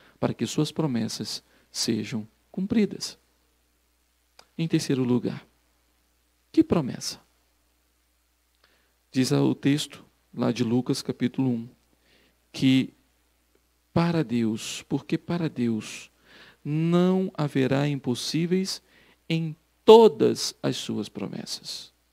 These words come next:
Não é em algumas, como é no nosso caso. Todas as promessas que o Senhor fez, todas elas se cumpriram, estão se cumprindo e se cumprirá. E cremos nisso por tudo isso que nós já vimos aqui.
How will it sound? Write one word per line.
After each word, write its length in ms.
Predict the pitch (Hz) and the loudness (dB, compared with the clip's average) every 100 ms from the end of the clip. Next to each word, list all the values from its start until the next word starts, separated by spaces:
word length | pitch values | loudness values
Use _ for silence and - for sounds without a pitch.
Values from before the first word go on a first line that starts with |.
| _ - | _ -2
Não 120 | 208 | 0
é 60 | |
em 120 | 151 131 | 0 0
algumas, 840 | 120 107 113 104 - - - - _ | -2 -4 -6 -6 -6 -6 -8 -12 _
como 180 | - 127 | -8 -2
é 60 | 127 | -2
no 120 | 123 | 0
nosso 300 | 123 120 117 | -2 -4 -6
caso. 480 | - 123 104 - - _ _ _ _ _ _ _ _ _ _ _ _ | -6 -6 -6 -12 -20 _ _ _ _ _ _ _ _ _ _ _ _
Todas 640 | 196 185 185 - - - - | 8 8 6 -2 -2 -6 -8
as 80 | |
promessas 440 | - 120 123 120 - | -8 -2 -2 -2 -6
que 80 | 110 | -6
o 60 | |
Senhor 160 | 107 110 | -4 -6
fez, 480 | - 123 113 - - _ _ _ _ _ | -2 0 0 -4 -12 _ _ _ _ _
todas 460 | 185 175 156 135 113 | 6 8 4 2 2
elas 520 | 123 120 120 - - _ _ | 0 0 -2 -6 -12 _ _
se 240 | - - 127 | -8 -4 -2
cumpriram, 640 | 123 113 151 185 175 180 _ _ - | -2 0 4 4 4 -2 _ _ -10
estão 320 | - - 170 | -6 -2 0
se 120 | 175 | 0
cumprindo 580 | 175 165 143 143 139 143 _ _ | -2 -4 -4 -4 -4 -6 _ _
e 80 | 190 | -6
se 120 | - | -4
cumprirá. 540 | 185 175 180 185 151 143 _ _ _ _ _ _ _ _ _ _ _ _ _ _ _ _ | -2 -2 0 0 0 -6 _ _ _ _ _ _ _ _ _ _ _ _ _ _ _ _
E 80 | 175 | 0
cremos 400 | 180 196 214 180 | 4 4 4 4
nisso 360 | 165 226 - 113 - - | 4 2 2 -6 -8 -4
por 160 | 147 | -4
tudo 200 | 175 202 | -2 0
isso 200 | 190 190 | 0 -2
que 80 | - | -2
nós 180 | 185 190 | -2 0
já 100 | 190 | -2
vimos 320 | 170 170 160 | -4 -6 -4
aqui. 320 | 175 156 139 | -6 -6 -12